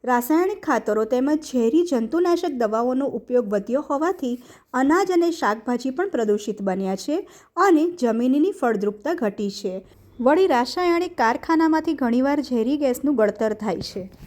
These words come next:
અને તેનાથી ભયંકર દુર્ઘટના સર્જાય છે.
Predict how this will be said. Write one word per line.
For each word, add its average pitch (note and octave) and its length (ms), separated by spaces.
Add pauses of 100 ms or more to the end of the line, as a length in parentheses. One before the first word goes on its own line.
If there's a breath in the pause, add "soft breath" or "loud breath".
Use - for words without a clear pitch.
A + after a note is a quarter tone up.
(140 loud breath)
અને E4+ 280
તેનાથી D4 380
ભયંકર A#3+ 560
દુર્ઘટના G#3+ 560
સર્જાય F#3+ 480
છે. F#3+ 380